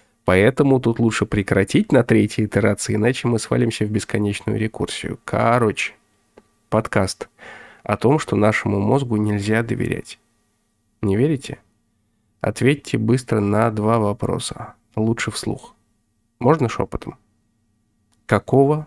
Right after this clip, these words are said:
цвета холодильник? Быстро. Вероятно, вы ответили белого. Что пьют коровы? Нет, не молоко. Я надеюсь, фокус сработал.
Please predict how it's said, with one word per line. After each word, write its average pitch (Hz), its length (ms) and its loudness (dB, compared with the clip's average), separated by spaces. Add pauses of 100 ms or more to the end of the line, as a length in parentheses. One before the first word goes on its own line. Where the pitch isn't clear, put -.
цвета 107 420 -2
холодильник? 101 920 -4 (240)
Быстро. - 400 -4 (2250)
Вероятно, 107 480 2
вы 107 120 2
ответили 107 420 -2
белого. 101 440 -2 (420)
Что - 340 4
пьют 127 440 0
коровы? 120 640 4 (3000)
Нет, 120 380 4
не 123 140 4
молоко. 113 640 0 (1160)
Я 113 220 4
надеюсь, 117 420 2
фокус - 400 -4
сработал. 104 760 -4